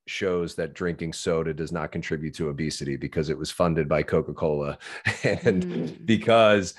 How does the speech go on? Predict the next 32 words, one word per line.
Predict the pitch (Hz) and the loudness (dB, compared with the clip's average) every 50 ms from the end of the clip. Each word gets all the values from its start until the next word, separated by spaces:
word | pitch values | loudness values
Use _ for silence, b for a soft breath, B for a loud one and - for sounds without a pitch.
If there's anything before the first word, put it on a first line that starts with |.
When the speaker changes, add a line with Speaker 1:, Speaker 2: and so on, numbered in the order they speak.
| B B B | B B B
Speaker 1:
if | 120 123 120 113 - | 6 6 6 6 2
the | - 120 | 0 0
calories | - 123 120 117 113 110 107 107 101 | 4 6 6 8 8 8 6 6 4
are | 113 107 101 | 4 4 4
controlled, | - - 101 87 - 139 147 135 120 104 101 98 | 2 0 -4 -2 2 4 6 6 6 6 4 2
then | 107 107 104 | 0 -2 0
yeah, | 113 143 165 147 92 85 | 4 4 6 6 4 2
su-, | - - - 107 107 - 101 101 98 95 87 | -2 -4 -4 -4 -4 -4 -4 -4 -4 -4 -6
uh, | 85 85 _ - - | -10 -18 _ -8 0
Coca-Cola | - 120 120 117 - 113 101 - 123 135 131 120 110 | 2 2 2 2 -2 -8 -4 0 0 2 2 2 0
is | 101 90 | 0 -2
not | 101 98 98 95 | 0 0 0 0
gonna | - 101 95 | -2 -4 -2
make | 98 101 95 92 - | -2 -2 -4 -4 -4
you | 101 101 | -4 -4
obese, | 98 95 87 135 139 120 104 - | -4 -2 -2 -2 -2 -2 -4 -6
but | - - 95 92 87 | -6 -6 -6 -6 -4
the | 101 98 | -2 0
average | 98 104 110 113 135 135 - - | 2 2 2 0 -2 -6 -6 -8
person | 92 92 98 95 - 113 | -6 -6 -6 -6 -6 -8
is | 113 101 87 | -8 -6 -4
not | 92 92 95 95 | -2 -2 -2 -2
paying | - 104 107 113 | -2 -2 -2 -2
attention | - - 98 90 85 - 87 | -2 -4 -4 -6 -4 -6 -6
to | |
their | 87 87 | -6 -6
calories. | - - 82 85 87 87 82 | -6 -4 -2 -2 -2 -2 -2
They're | 87 90 | -2 -2
not | 101 95 - 90 | -2 -2 -2 -2
working | 92 107 107 104 - 95 95 | 0 0 0 0 -2 -8 -8
that | 95 87 87 - | -6 -8 -8 -8
Coca-Cola | - 101 95 90 85 - - 98 95 87 87 85 85 | -8 -10 -8 -8 -6 0 2 2 4 4 2 0 -2